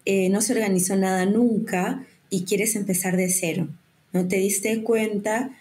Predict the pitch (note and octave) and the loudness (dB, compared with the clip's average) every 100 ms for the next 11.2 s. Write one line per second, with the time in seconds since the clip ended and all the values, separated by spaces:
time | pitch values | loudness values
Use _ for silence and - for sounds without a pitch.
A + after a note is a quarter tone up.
0 | - _ _ - F#3 F3+ F3+ F3+ G3 G3+ | -20 _ _ -2 2 2 2 0 2 2
1 | G#3+ F#3+ F3 F3 - G3+ G#3+ - - B3 | 0 2 2 2 2 0 -2 -6 -2 0
2 | A#3 A#3 A#3 A3+ B3 - G#3 G#3 F#3 F3+ | 0 0 -2 -2 -2 -2 -4 -2 0 -2
3 | - G#3 - G#3 G3 A3 A3 F#3 F3+ F#3+ | -4 -6 -2 -2 -2 -4 -4 -4 -4 -2
4 | F#3 G3 F#3 F#3 - F#3+ F#3 F#3+ G3+ - | 0 0 0 -4 -4 0 2 0 -2 -6
5 | _ _ _ - G3+ F#3+ F#3+ G3 F#3 F#3 | _ _ _ -4 0 2 2 0 0 0
6 | - G#3 G#3 - G#3+ G#3+ - G3 F3+ F3+ | 0 -4 -6 -4 -2 -2 0 2 2 2
7 | F#3+ G3 F#3+ F#3+ F#3+ G3+ G3 F3+ F#3+ F3+ | 2 0 -2 -2 -4 -4 -8 -6 -2 -2
8 | F#3+ F3+ F3+ - E3+ E3 D3 - B3 A#3+ | 0 -2 -4 -4 -2 0 -2 -2 0 0
9 | A3 G#3+ G#3+ G3+ G3+ G#3+ - - _ F#3 | 0 -2 -2 -2 0 -2 -8 -20 _ 0
10 | F#3 F#3 G3 G3 F3 - A#3+ A3+ - F#3 | 2 2 2 2 2 0 0 0 -2 -2
11 | G3+ - | -2 -6